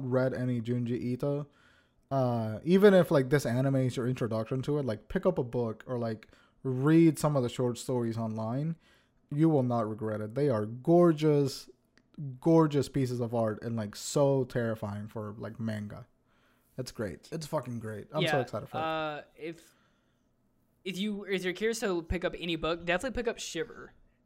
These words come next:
Speaker 2: Shiver will get you hooked.
Speaker 1: Is that
Speaker 2: 'Cause
Speaker 1: the
Speaker 2: that
Speaker 1: most
Speaker 2: is, like,
Speaker 1: accessible
Speaker 2: the,
Speaker 1: one?
Speaker 2: pretty much his, his, like, best hits.
Speaker 1: Okay.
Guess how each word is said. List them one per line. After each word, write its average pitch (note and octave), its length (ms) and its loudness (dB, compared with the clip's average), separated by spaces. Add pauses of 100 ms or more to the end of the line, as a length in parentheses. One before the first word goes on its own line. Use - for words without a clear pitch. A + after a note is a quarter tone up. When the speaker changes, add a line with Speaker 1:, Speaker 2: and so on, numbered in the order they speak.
(100)
Speaker 2:
Shiver A3+ 340 4
will A#3+ 140 4
get G3+ 160 -2
you E3+ 100 -4
hooked. D#3 320 -8 (460)
Speaker 1:
Is - 60 -2
that D3+ 60 6
Speaker 2:
'Cause D3 60 6
Speaker 1:
the D3+ 60 4
Speaker 2:
that G3 180 6
Speaker 1:
most - 100 6
Speaker 2:
is, - 60 0
like, F#3 160 6
Speaker 1:
accessible D#3 180 0
Speaker 2:
the, F3+ 140 0
Speaker 1:
one? F3 100 -8
Speaker 2:
pretty A3+ 160 -2
much A3 200 0
his, F3+ 320 -4
his, F3+ 180 -8
like, D#3+ 200 -6 (720)
best F3 320 0
hits. - 580 -10 (340)
Speaker 1:
Okay. F#3+ 200 0